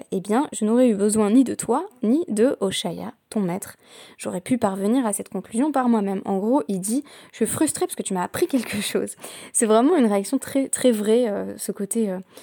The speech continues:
Enfin, je trouve que la parole de l'enfant a quelque chose d'extrêmement réaliste. Euh, le fait de dire, euh, que, que Rabbi Yochanan lui dise, « Bah voilà, euh, paye, paye ta dîme et tu t'enrichiras », et qu'il dit, « Non mais je vois ça d'où ? Enfin, c'est, <laughs> c'est prouvé comment ? » C'est vraiment une réaction, euh,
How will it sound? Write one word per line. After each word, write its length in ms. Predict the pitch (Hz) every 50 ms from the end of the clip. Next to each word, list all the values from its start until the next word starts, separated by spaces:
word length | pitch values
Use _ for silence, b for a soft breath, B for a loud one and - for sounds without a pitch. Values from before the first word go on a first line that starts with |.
| B B B B B
Enfin, 160 | - - 208 -
je 100 | 214 214
trouve 220 | 208 - - 320
que 80 | - 247
la 140 | 202 202 -
parole 400 | - - 269 262 254 277 294 240
de 60 | 214
l'enfant 500 | 202 196 196 190 - - 220 - 302 330
a 100 | - 208
quelque 240 | - 208 190 - 214
chose 200 | - 262 240 202
d'extrêmement 540 | 202 214 - - - - - 240 247 285 311
réaliste. 580 | 277 240 202 185 185 214 233 - - - - -
Euh, 220 | 196 190 185 180 180 B B B B B B
le 80 | 226
fait 160 | 208 - 285 233
de 100 | 214 202
dire, 320 | 185 190 202 240 240 208
euh, 140 | 185 180 175 190 B B B B B B B B _ -
que, 100 | - 180
que 180 | - - 196
Rabbi 300 | 185 185 190 220 220 240
Yochanan 540 | 262 269 254 247 247 233 233 254 254 233 196 - _ _ _ - - -
lui 160 | 202 202 202
dise, « 240 | 190 214 233 202 - - -
Bah 120 | - -
voilà, 340 | - - - - 233 247 -
euh, 60 | - - - - _ _
paye, 180 | - 208 208 - - - - _
paye 100 | - 233
ta 140 | 226 214 190
dîme 180 | 185 196 233 220
et 60 | 185
tu 100 | - -
t'enrichiras », 460 | - 190 190 180 - - 208 208 220
et 40 | 202
qu'il 140 | 202 - 185
dit, « 120 | 180 185 190
Non 80 | 196
mais 160 | 196 190 180
je 100 | 180 185
vois 140 | 185 190 190
ça 160 | 185 - 196
d'où ? 160 | 185 208 254 - _ _
Enfin, 220 | - - 208 185
c'est, 420 | 185 - - 185 175 175 180 175 196 202 -
<laughs> 100 | 226 -
c'est 140 | 214 - 208
prouvé 280 | - - 220 214 220 208
comment ? » 260 | - 202 202 220 - B B B B B B B B
C'est 160 | B - 214
vraiment 260 | 190 190 185 220 311 330
une 80 | 262
réaction, 380 | 208 190 180 185 - - 214 202
euh, 120 | 175 170